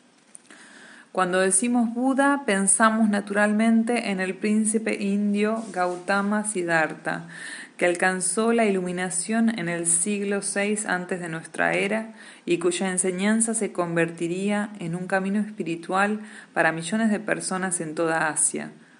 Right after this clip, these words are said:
hoy llamado budismo. El término Buda, no obstante, posee un significado mucho más profundo. Se refiere a una persona, cualquier persona, que ha despertado completamente de la ignorancia y se ha abierto a su vasto potencial de sabiduría.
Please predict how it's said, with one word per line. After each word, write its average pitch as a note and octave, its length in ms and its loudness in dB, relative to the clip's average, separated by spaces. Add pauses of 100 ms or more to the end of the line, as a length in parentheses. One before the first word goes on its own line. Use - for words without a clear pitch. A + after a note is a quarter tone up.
hoy F3 140 0
llamado E3+ 420 2
budismo. D3+ 640 -4 (920)
El E3+ 140 -2
término G#3+ 400 4
Buda, A3+ 460 2
no G3 160 0
obstante, A3+ 580 4
posee G#3 340 -2
un G#3 80 0
significado G3+ 800 0
mucho G#3+ 320 -2
más G#3+ 140 0
profundo. E3 800 -6 (320)
Se D#3+ 140 0
refiere F#3+ 380 2
a F#3 60 2
una F#3 280 0
persona, D#3+ 680 -2 (420)
cualquier F3 600 2
persona, D3 600 -4 (260)
que D3 120 0
ha D3+ 80 6
despertado F3 760 2
completamente F#3+ 880 -2
de F3+ 120 6
la D#3+ 80 0
ignorancia F3 880 0
y E3+ 100 -6
se E3 200 -2
ha E3+ 160 4
abierto F3+ 640 0
a D#3+ 140 0
su D#3 180 -6
vasto E3 420 -2
potencial D#3 680 -4
de D#3 100 -8
sabiduría. D3+ 720 -6